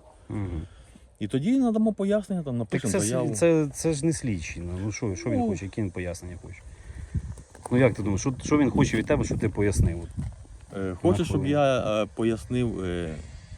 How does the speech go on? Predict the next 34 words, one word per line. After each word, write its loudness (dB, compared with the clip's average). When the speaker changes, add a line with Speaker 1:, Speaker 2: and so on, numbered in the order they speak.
Speaker 2:
хто 2
вони 2
і -4
що -6
вони. -2
Speaker 1:
Чи -2
ти 8
їв 4
сьогодні 8
борщ, 0
да? 0
Надасиш 4
таке -8
пояснення? -8
Speaker 2:
Кашу 2
молочну 4
з -2
утра 2
їв. -2
Speaker 1:
<laughs> 0
Так, 4
так. -8
Які 4
ще 4
пояснення -2
вони -6
хочуть -10
від -8
тебе, -10
Дімрад? -8
Speaker 2:
М, -6
не -2
знаю, -6
Speaker 1:
Я-, -2